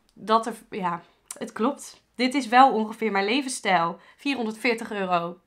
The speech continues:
per week. Nou, vind ik best wel netjes. <laughs> Nou heb ik wel de luxe dat ik ook veel dingen krijg. Laat dat, dat erbij zeggen. En mijn, eh, shampoos, mijn skincare koop ik wel zelf.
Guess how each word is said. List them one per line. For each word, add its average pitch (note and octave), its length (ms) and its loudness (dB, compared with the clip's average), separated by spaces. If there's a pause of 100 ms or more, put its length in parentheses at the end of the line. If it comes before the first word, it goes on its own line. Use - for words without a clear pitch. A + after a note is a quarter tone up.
(120)
per C4+ 160 4
week. C4 440 -2 (760)
Nou, - 280 -2
vind D4+ 140 -6
ik - 60 -2
best B4 160 2
wel C#5+ 100 4 (140)
netjes. - 360 -8 (220)
<laughs> G#3+ 300 -12
Nou B3+ 160 10
heb D#4+ 120 6
ik C#4+ 80 -4
wel B3+ 180 2
de A#3+ 60 -8
luxe A3 440 -2 (300)
dat G#3+ 100 -4
ik G#3 100 -2
ook F#3+ 140 -8
veel F3+ 160 -10
dingen E3+ 240 -10
krijg. - 400 -4
Laat F#3+ 240 -2
dat, G3 140 -10
dat G3 180 -4
erbij F3+ 240 -4
zeggen. F3+ 360 -8 (380)
En G3 100 -6
mijn, G3 380 0
eh, G3 260 -2
shampoos, G3+ 640 -2
mijn F#3+ 140 -6
skincare C4+ 920 -8
koop G#3+ 240 -6
ik - 80 -20
wel F#3 240 -2
zelf. C4 440 0